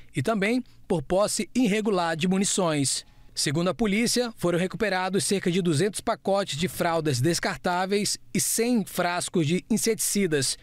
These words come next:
furtados da empresa no dia vinte e oito de julho. O delegado do sig da Polícia Civil, Ricardo Cavânia, explica como os suspeitos furtaram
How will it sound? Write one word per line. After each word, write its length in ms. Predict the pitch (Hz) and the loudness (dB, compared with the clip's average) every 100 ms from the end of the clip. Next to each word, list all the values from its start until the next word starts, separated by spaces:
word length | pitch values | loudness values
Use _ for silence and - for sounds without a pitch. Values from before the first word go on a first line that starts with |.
| - - - | -16 -20 -2
furtados 540 | 220 - 185 190 165 | -2 0 -2 -2 0
da 100 | 208 | 0
empresa 460 | 208 175 185 180 196 | 0 0 0 2 2
no 120 | 165 | 2
dia 180 | 175 139 | 0 0
vinte 340 | 113 247 - | 0 0 2
e 60 | 208 | 2
oito 240 | 196 208 | 2 2
de 120 | 214 | 2
julho. 380 | 156 175 160 131 - - - - | 2 2 2 0 -4 -20 -18 -4
O 60 | 147 | 0
delegado 560 | 170 185 156 170 180 | 0 0 0 0 0
do 140 | 160 190 | 0 0
sig 340 | - 202 208 | 0 0 0
da 100 | 160 | 0
Polícia 340 | 143 156 143 147 | 0 0 0 0
Civil, 380 | 233 175 220 262 - - | 0 0 -2 -4 -12 -8
Ricardo 440 | 190 - 165 151 135 | -4 -2 -2 -2 0
Cavânia, 540 | 202 165 175 220 226 - - - | -2 0 0 0 -2 -4 -20 -10
explica 480 | 135 - - 214 202 | -6 -4 -2 -2 -2
como 380 | - 196 220 220 | -2 0 2 2
os 80 | - | 2
suspeitos 540 | 175 - 185 185 - | -2 0 -2 -2 -4
furtaram 600 | - 226 - 185 190 202 | -2 -2 -2 -2 -2 -4